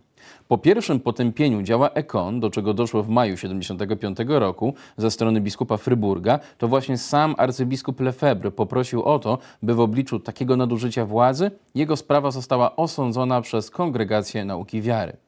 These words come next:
Dwudziestego ósmego stycznia siedemdziesiątego ósmego roku kardynał Scheper, prefekt byłego Świętego Oficjum, wysłał do Econ obszerną dokumentację, a arcybiskup Lefebvre został poproszony o udzielenie odpowiedzi.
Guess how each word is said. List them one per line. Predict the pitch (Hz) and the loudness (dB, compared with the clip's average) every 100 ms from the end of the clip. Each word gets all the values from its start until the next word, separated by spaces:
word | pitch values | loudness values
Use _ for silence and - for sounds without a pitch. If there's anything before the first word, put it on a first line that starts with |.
| - - - | -20 -20 -8
Dwudziestego | 110 127 131 156 165 | -2 -2 0 2 2
ósmego | 143 165 170 170 | 2 0 2 2
stycznia | - 127 98 85 | 2 0 -2 -6
siedemdziesiątego | 104 107 104 123 123 123 | -4 -4 -4 -4 0 0
ósmego | 120 135 147 151 | 0 0 2 2
roku | 107 98 117 | 2 0 -2
kardynał | 113 113 117 110 107 | 0 0 0 0 0
Scheper, | - 107 117 123 - - - | 0 0 0 -2 -4 -10 2
prefekt | 131 131 113 | 2 2 0
byłego | 113 117 127 120 | 2 4 4 2
Świętego | - 113 107 127 135 | -2 -4 -2 0 0
Oficjum, | 123 110 101 123 123 _ 110 | 0 -4 -2 -2 -2 _ 0
wysłał | 160 214 120 101 | 2 4 2 2
do | 110 | 0
Econ | 117 - 135 - | 0 2 0 0
obszerną | 110 - 147 147 107 | -4 2 2 2 0
dokumentację, | 95 - 147 147 123 113 - 131 127 - - | -2 -2 0 2 4 2 2 -4 -4 -10 2
a | 120 | 4
arcybiskup | 120 131 123 127 117 110 | 4 0 -2 -2 -4 -2
Lefebvre | 107 127 127 120 104 | 0 2 2 0 -2
został | 127 127 | -2 -2
poproszony | 113 98 104 98 110 107 - | -2 -4 -4 -2 -2 -2 -2
o | 113 - | -2 0
udzielenie | 185 139 117 117 113 | 2 4 4 2 0
odpowiedzi. | - 127 120 117 95 | -2 0 2 2 0